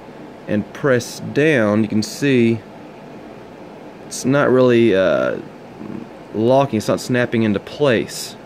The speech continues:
Just kinda moves up and down no matter what I do. Um, now the connector does seem to be functioning properly. You can see when I press down, it does kinda snap into place, and you gotta put a little pressure to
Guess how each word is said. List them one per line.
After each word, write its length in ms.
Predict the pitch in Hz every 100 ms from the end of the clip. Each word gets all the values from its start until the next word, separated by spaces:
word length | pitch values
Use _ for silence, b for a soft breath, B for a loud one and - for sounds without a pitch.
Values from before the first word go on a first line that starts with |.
| -
Just 180 | 117 -
kinda 280 | 104 87 95 - - - - - - -
moves 200 | 110 104
up 140 | 104
and 160 | - 98
down 280 | 107 113 101
no 60 |
matter 160 | 98 95
what 160 | 95 95
I 100 | 92
do. 400 | 98 113 98 98 - - B B B B B -
Um, 520 | - 107 101 98 92 82 - - - - - - - - - - - - - - - - - - - - -
now 140 | 117
the 100 | 110
connector 480 | - 131 180 196 120
does 220 | 139 196
seem 240 | - 208
to 80 | 175
be 280 | 139 131 123 -
functioning 420 | - 156 147 113
properly. 400 | 101 151 160 95
You 60 | 98
can 140 | 98
see 460 | 98 - 165 127 110 113 B B -
when 100 | 107
I 40 | 104
press 260 | 151 139
down, 440 | 113 135 123 110 107 - - - - - - - - - - - - -
it 140 | 117
does 240 | 143 156
kinda 300 | - 165 123
snap 400 | 104 - 135 123
into 120 | 120 107
place, 360 | 117 113 117
and 80 | 117
you 60 | 110
gotta 100 | 107
put 80 |
a 20 | 117
little 120 | 104
pressure 360 | - 117 110
to 100 | 107